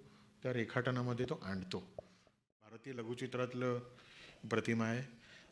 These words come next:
आणि भारतीय लघुचित्रकार अत्यंत सुंदरपणे, अ, अत्यंत नाजूकपणे, संवेदनशीलतेने रेषा वापरायचे आणि, अ, त्यांनी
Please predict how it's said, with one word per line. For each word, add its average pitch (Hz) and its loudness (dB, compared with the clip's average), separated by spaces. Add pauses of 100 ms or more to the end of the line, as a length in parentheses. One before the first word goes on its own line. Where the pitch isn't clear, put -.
(100)
आणि 127 4 (220)
भारतीय 143 2
लघुचित्रकार 170 4
अत्यंत 180 2
सुंदरपणे, 135 2 (340)
अ, 110 -4 (180)
अत्यंत 131 -2 (200)
नाजूकपणे, 107 2 (160)
संवेदनशीलतेने 107 -2 (340)
रेषा 110 2
वापरायचे 113 0 (760)
आणि, 120 0 (220)
अ, - -10 (680)
त्यांनी 135 0